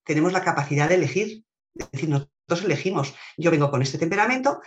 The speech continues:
este ha sido mi ambiente, pero yo elijo actuar de esta manera. Que nos parece que es la parte más importante y un poco el libro va enfocado a eso, es decir,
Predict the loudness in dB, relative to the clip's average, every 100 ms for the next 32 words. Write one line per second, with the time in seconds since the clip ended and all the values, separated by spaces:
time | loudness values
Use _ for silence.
0 | -12 -2 0 0 -2 0 4 4 4 2
1 | 0 2 4 4 4 2 -2 -4 -6 0
2 | 0 0 -4 -4 -2 -2 -2 -4 -8 -20
3 | -20 _ 0 2 0 0 0 2 2 2
4 | 2 2 2 0 -2 0 0 2 2 2
5 | 2 2 0 0 2 2 2 -4 _ -16
6 | -2 0 2 2 4 4 4 2 0 -2
7 | 0 -2